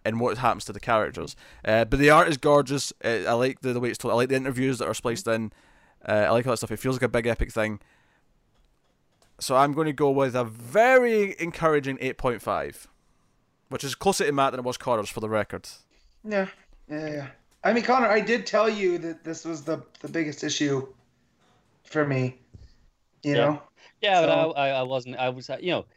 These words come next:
Speaker 3: even after everything we've just spoke about for about half an hour,
Speaker 1: Mm-hmm.
Speaker 2: Yeah.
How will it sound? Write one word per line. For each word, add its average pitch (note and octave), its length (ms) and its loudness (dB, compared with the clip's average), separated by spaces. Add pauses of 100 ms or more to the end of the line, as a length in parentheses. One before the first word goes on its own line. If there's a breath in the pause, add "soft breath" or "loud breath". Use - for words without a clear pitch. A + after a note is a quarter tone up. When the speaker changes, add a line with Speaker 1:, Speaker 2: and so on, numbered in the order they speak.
(160)
Speaker 3:
even F#3+ 180 -6
after E3+ 200 -4
everything C#3+ 320 -6
we've A#2 120 -6
just - 200 -10
spoke A2+ 220 -2
about G#2 280 -4
for G#2+ 140 -4
about G#2 260 0
half G#2+ 300 -4
an G#2+ 80 -10
hour, F2+ 240 -10 (120)
Speaker 1:
Mm-hmm. A#2+ 360 -8
Speaker 2:
Yeah. C#3 140 -8